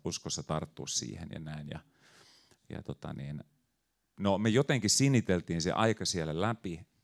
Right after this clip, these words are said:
Ö, me siniteltiin jotenkin sieltä Readingistä San Franciscoon viiden tunnin automatka.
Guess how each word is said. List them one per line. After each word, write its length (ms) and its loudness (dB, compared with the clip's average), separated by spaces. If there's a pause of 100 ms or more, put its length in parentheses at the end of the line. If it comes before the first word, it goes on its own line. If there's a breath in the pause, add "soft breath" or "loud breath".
(140)
Ö, 220 -2 (340)
me 120 -6
siniteltiin 640 0
jotenkin 500 0
sieltä 520 0
Readingistä 600 0
San 220 0
Franciscoon 800 -2
viiden 280 0
tunnin 240 -4
automatka. 680 -2